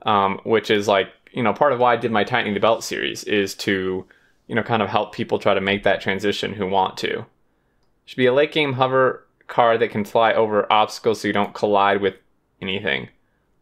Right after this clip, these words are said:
Except for things like tallest power poles, you should be able to fly over things to avoid the aggravating collisions the car, the scar up your factory with health bars. Yes. <laughs>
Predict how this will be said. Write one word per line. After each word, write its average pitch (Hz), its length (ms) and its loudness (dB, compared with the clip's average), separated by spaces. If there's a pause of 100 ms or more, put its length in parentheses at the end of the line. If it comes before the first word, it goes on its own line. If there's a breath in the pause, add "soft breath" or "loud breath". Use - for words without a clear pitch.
(360)
Except 117 220 -2
for 123 60 -4
things 113 160 -2
like 104 160 0
tallest 101 300 -2
power 131 260 2
poles, 127 220 0
you 110 80 -10
should 98 80 -16
be 104 80 2
able 101 160 4
to - 40 -16
fly 107 160 2
over 101 160 0
things 101 220 -4
to 98 100 -4
avoid 98 400 2 (540)
the - 140 -4
aggravating 143 480 0
collisions 127 440 0
the 110 80 -2
car, 110 520 0
the 98 300 2 (320)
scar 107 480 0
up - 140 -2
your 101 100 2
factory 98 380 0
with 92 120 -2
health 95 260 -2
bars. 78 340 0
Yes. 113 560 0
<laughs> - 40 -20